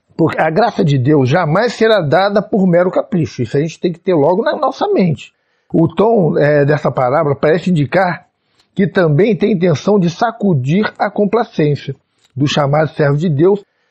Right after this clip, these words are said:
para que se apercebam de seu possível desvio ou serviço incompleto.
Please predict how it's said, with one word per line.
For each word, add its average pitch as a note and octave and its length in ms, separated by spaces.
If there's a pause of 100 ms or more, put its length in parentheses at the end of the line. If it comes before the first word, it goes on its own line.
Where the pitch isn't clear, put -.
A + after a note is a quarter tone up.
(140)
para G#3 200
que G3+ 120
se D#3+ 280
apercebam F3 880 (680)
de D3+ 200
seu E3+ 240
possível F#3 580
desvio E3+ 640
ou G3+ 200
serviço F#3 480
incompleto. D#3+ 640